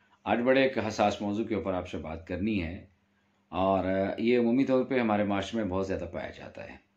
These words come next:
जब कोई फौत हो जाता है तो फौत शुदा शख्स के लिए हम जब पहली जुमेरात का ख़त्म शरीफ दिलाते हैं तो वो सात खाने वहाँ पे पकाना ज़रूरी समझते हैं। ये सात खानों के बगैर क्या दुआ नहीं होती?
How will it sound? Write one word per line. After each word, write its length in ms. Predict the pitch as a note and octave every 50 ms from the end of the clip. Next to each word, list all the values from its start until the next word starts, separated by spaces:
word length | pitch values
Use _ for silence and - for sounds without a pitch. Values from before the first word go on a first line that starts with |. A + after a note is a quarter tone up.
| _ _ _ _ _ _ _ _ _ _ _ _ _ _ -
जब 260 | F2+ A2+ A#2+ A#2+ A#2+
कोई 160 | - C3+ C3+ C3
फौत 260 | - B2 A#2+ B2+ C3
हो 100 | B2 A2
जाता 320 | F#2+ G2+ G2+ G2 - A#2 A2
है 120 | G2+ F#2+
तो 180 | - G2 G2 G2 F#2+ F#2+ F#2 - - _ _ _ _ _ _
फौत 160 | G2 G2+ G#2 G2+
शुदा 300 | - A2+ G#2 G#2 G#2 G2+ G2+ G2 - -
शख्स 280 | - - - - - -
के 140 | - G2+
लिए 320 | E2+ E2 E2 E2 F#2 A2+ - - - _ _ _ _ _ _ _ _ _ _ _ _ _ _ _ _ _ _ _ -
हम 140 | G2 G#2+ A2+
जब 160 | A#2+ B2 -
पहली 260 | C#3 C3+ C#3 C#3+ D3
जुमेरात 400 | C#3+ D3 C#3 C3+ B2+ B2 B2 A#2
का 80 | B2 B2
ख़त्म 240 | A2+ - A#2 A#2 A#2+ A2+
शरीफ 220 | - B2 B2 G#2+
दिलाते 380 | G#2 G#2+ G2+ G2 F#2+ - A#2+ A2+
हैं 200 | G#2+ G#2 G2+ F#2+
तो 140 | G2+ G2 F#2+ F2+ G2 F#2+ - - _ _ _ -
वो 100 | G2 G#2 -
सात 380 | - - G#2+ G#2+ A2+ A2+ - -
खाने 320 | - G#2 G2+ G2 F#2+ F#2+ G2+ - - - _ _ -
वहाँ 160 | F#2 F#2 F#2
पे 160 | F#2+ G2+ -
पकाना 440 | G2 F#2+ F#2+ F2+ F2 F2 F2+ G2 G#2
ज़रूरी 280 | G2 F#2+ F2 E2+ F2+ E2+
समझते 400 | E2 E2 - C#2+ C#2 - - -
हैं। 180 | - D#2 E2 F2 _ _ _ _ _ _ _ _ _ _ _ _ _ _ _ _ _ _ _ _ _ _ _ _ _ -
ये 80 | C3 -
सात 340 | - C3+ B2 C3+ C#3+ - -
खानों 260 | C#3+ D3 D3 D3+ D3
के 80 | C#3+ C3
बगैर 280 | A#2+ A#2+ B2 B2 B2
क्या 160 | A#2 C3 B2+ A#2+
दुआ 200 | A2 G2 G2+ A2
नहीं 160 | A2+ B2 A#2+
होती? 360 | A#2 A2+ A#2 - B2+ C3+ -